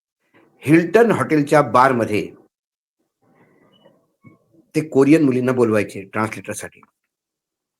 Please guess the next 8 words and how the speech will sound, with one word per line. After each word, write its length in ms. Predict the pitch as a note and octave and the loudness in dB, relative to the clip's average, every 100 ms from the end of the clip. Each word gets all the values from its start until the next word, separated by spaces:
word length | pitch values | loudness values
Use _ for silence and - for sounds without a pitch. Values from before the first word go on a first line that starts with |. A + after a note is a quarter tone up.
| _ _ _ _ _ _ _ _ _ _ _ _ - | _ _ _ _ _ _ _ _ _ _ _ _ -6
त्यांचा 300 | B2 B2+ B2 | -6 -2 -2
इंटरव्ह्यू 280 | A2+ C#3 | 0 -2
घ्यायचे, 520 | C3 B2 A#2+ B2+ A#2+ - _ _ _ _ _ _ _ _ _ _ _ _ _ _ - | 0 -2 -4 -6 -8 -12 _ _ _ _ _ _ _ _ _ _ _ _ _ _ -6
त्यांना 200 | A#2 A#2 | -2 0
वर 140 | A#2 | 0
रूममध्ये 360 | G#2+ C3+ B2+ A2 | 0 0 0 0
घेऊन 140 | A2+ | -2
जायचे, 460 | G#2 F#2 F#2 F2 | -2 -4 -12 -18